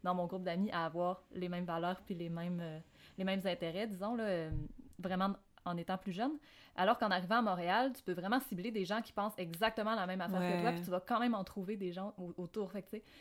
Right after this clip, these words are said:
Speaker 1: euh, tu peux être plus sélectif. Euh, mais, mais ça a fait en sorte que, dans les deux cas, en région comme à Montréal, j'ai formé des réseaux assez solides d'amis. Puis aujourd'hui, maintenant que j'ai,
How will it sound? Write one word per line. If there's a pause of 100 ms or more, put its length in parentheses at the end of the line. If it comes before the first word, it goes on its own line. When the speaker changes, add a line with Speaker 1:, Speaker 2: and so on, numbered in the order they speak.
(180)
Speaker 1:
euh,
tu
peux
être
plus
sélectif. (100)
Euh, (1120)
mais,
mais
ça
a
fait
en
sorte
que, (540)
dans
les
deux
cas,
en
région
comme
à
Montréal,
j'ai
formé
des
réseaux (480)
assez
solides
d'amis.
Puis
aujourd'hui,
maintenant
que
j'ai,